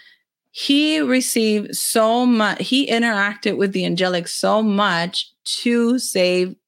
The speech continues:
baby Jesus, right? Like, the angelic came to him in dreams. It came to him in visions, and it told him, like, "Go here, go there, stay here, stay there. Don't do this, don't,"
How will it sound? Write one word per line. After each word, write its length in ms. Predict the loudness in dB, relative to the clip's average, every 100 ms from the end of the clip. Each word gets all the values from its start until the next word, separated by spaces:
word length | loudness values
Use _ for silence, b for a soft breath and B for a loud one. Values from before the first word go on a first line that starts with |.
| -4
baby 320 | -2 0 0
Jesus, 640 | 0 0 -2 -4 -8 -10 -12 -4
right? 180 | -2
Like, 260 | 0 -2 -4 B B B _ _ _ -6
the 180 | -2 0
angelic 360 | 0 0 0
came 160 | -2 0
to 100 | 0
him 100 | 0
in 120 | 0
dreams. 420 | 0 0 0 -4
It 100 | -6
came 200 | -4 -4
to 80 | -2
him 160 | 0 0
in 140 | 0
visions, 460 | 2 2 2 -2 -2
and 160 | -4
it 160 | -4 -4
told 440 | -2 0 0 0
him, 240 | 0 -2 -2
like, 260 | -2 -2 B B B _ _
"Go 180 | 0 0
here, 460 | 0 0 2 2
go 240 | 0 0 0
there, 360 | 2 0 0
stay 300 | -2 0 0
here, 400 | 0 2 2 0
stay 300 | -2 0 0
there. 320 | 2 0 0 -2
Don't 260 | -2 0
do 140 | 0 0
this, 260 | 0 0
don't," 280 | -2 -2 -4